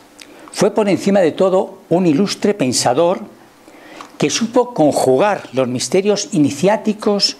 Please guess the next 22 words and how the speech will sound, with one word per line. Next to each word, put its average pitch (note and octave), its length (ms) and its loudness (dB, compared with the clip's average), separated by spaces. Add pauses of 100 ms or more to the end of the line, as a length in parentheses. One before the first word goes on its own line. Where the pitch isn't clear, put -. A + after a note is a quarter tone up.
(140)
de B2+ 140 0
Egipto, C#3+ 600 -2 (840)
Persia, D#3+ 500 2 (800)
y F3+ 100 2
los E3+ 160 4
refundió F#3+ 460 0
dentro F#3+ 300 0
de F3 80 2
los C#3+ 140 -2
pueblos D3+ 440 0 (320)
del C#3 140 0
Mediterráneo. A#2 720 -2 (1200)
Y D#3 120 2
tales B3+ 280 2
misterios F#3+ 760 0 (640)
consistían F3+ 680 0
en F#3+ 100 2
el D3 160 0
conocimiento D#3 1000 0
de C#3 180 2
las A#2+ 220 -4
leyes D#3+ 540 -2